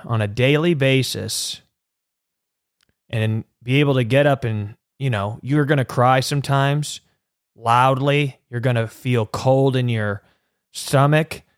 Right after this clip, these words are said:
you know, that it's, you're gonna feel just cold in, in your bones too. I mean, you're just gonna feel just lonely.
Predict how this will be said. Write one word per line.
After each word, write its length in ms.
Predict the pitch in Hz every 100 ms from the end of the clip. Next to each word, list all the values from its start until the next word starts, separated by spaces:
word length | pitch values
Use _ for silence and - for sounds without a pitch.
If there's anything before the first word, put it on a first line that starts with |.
| _
you 80 | -
know, 220 | 107 101
that 200 | 104 104
it's, 300 | 110 98 - -
you're 380 | - - -
gonna 180 | 107 110
feel 540 | 104 127 120 110 107 - _ -
just 260 | 110 - - _ _ _ _ _ _ _ _ _ _ _ _ _ _ _
cold 340 | - 131 131 127
in, 140 | 117
in 160 | 113 110
your 140 | 101
bones 520 | 92 110 131 170 151
too. 400 | - 151 180 175
I 60 | 131
mean, 200 | 120 117
you're 140 | 110
just 140 | 113 -
gonna 160 | 127
feel 320 | 110 135 120
just 400 | 113 120 107 - - _ _ _ _
lonely. 760 | 117 107 127 160 175 190 202 170